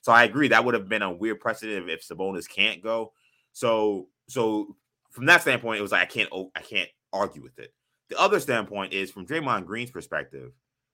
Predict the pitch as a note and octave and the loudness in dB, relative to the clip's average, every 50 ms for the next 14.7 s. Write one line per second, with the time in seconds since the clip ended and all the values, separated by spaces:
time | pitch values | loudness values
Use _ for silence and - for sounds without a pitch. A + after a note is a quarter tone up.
0 | _ _ _ G2 A2 A#2+ B2 B2 A#2+ A2+ G2+ - _ _ _ _ _ _ _ _ | _ _ _ -6 -4 -4 -4 -6 -8 -8 -12 -16 _ _ _ _ _ _ _ _
1 | _ _ - E3+ G3 - F3 F3+ F3 F3 F3 E3 C#3 - - _ _ _ B2 E3+ | _ _ -12 -12 -8 -2 4 6 8 8 8 8 6 2 0 _ _ _ -6 -2
2 | E3+ F#3+ C#3+ C3+ E3 F#3 G3 G3+ D#3 G3 - E3+ D3+ - F#2 D#2 C#2 - D5 D5+ | 0 0 2 4 4 4 4 2 2 6 8 8 8 6 4 -4 -2 2 2 6
3 | - A#3+ - - - - - - - C4 - - D#4 - - G3 G#3 C#3 - F#3 | 8 8 6 8 6 6 6 8 6 6 8 8 6 6 6 2 0 2 6 8
4 | G3+ - C#3 F#2 - - - - - - D#3 C3+ - C3 D#3+ G#3+ B3 A3+ G3+ F3+ | 10 10 10 8 4 -4 -16 -20 -2 2 2 2 4 4 2 2 2 4 6 8
5 | E3 E3 D#3+ D#3 D3 C#3 C3 C3+ D#3 D3+ D3+ D3 C3+ B2+ A#2+ A#2 A2 G#2 G2 - | 8 8 8 6 4 0 -2 0 0 2 2 2 2 0 0 0 0 0 -4 -8
6 | _ _ _ _ _ _ _ G2+ C3 D#3+ D#3+ - - _ - B2 B2 C3+ C3+ C3 | _ _ _ _ _ _ _ -6 -6 -6 -6 -6 -12 _ -14 -6 -2 0 0 4
7 | D3 G3+ B3 D#3 C3 - - D3 F#3+ D3+ C3+ A2+ A2+ A2+ G#2+ G#2 - - B2 B2+ | 4 4 2 2 -2 -6 -12 -14 -14 -12 -6 0 2 2 2 2 -2 -8 -8 -6
8 | A2+ G#2 F#2+ F2 E2 D#2 - _ _ _ _ _ C3 B2 B2 - - D3 F3 F3 | -6 -6 -6 -8 -12 -14 -18 _ _ _ _ _ 4 4 6 6 6 4 4 4
9 | - F#3+ F#3 F3+ - D3+ D#3+ D#3 C#3+ - D3 C3+ B2+ A2 - - A#2 G#2 F#2+ F2+ | 2 0 0 0 0 -2 -6 -6 -4 -6 -8 -8 -8 -10 -4 0 0 0 0 0
10 | E2+ - _ _ _ _ _ _ _ _ F#2+ G2+ G2 F2+ - - D3 C3 C#3+ C3+ | -4 -10 _ _ _ _ _ _ _ _ -2 0 0 0 6 6 6 6 8 4
11 | C3 - - - C3 C3 C3 B2 B2 A2+ - A#2+ A#2+ A2 - F2 E2+ G#2+ F#2+ - | 4 2 -2 -4 -4 -4 -4 -4 -6 -4 -4 -4 -4 -6 -8 -8 -8 -8 -8 -8
12 | _ B2 A#2+ G#2+ G#2 G#2 A2 G#2+ G2+ F2+ D#2 F2 F2+ E2 D2 D2+ C#2+ E2 D2+ B1 | _ -6 -6 -6 -6 -4 0 2 2 2 0 -2 -4 -4 -4 -8 -12 -12 -12 -12
13 | - _ _ _ _ - _ _ - - D#3 E3+ G3+ F#3+ F3+ D#3+ D3 C#3 - D#3 | -12 _ _ _ _ -20 _ _ -2 6 8 8 8 10 8 8 8 6 4 4
14 | F#3+ A3+ G#3+ E3+ E3+ D#3 D3+ C#3+ C3+ B2+ A#2+ A2+ - | 6 6 8 8 8 8 8 8 6 4 2 -2 -6